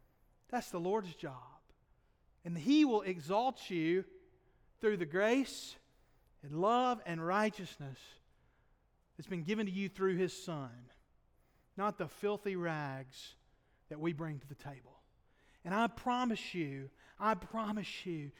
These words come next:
there is joy and freedom and hope and excitement and love and exhilaration in the exaltation of God that so often looks poor and pitiful and terrible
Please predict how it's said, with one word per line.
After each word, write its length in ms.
there 160
is 260
joy 880
and 280
freedom 680
and 220
hope 640
and 120
excitement 760
and 240
love 720
and 120
exhilaration 1120
in 140
the 140
exaltation 800
of 160
God 380
that 140
so 200
often 400
looks 240
poor 320
and 180
pitiful 420
and 160
terrible 480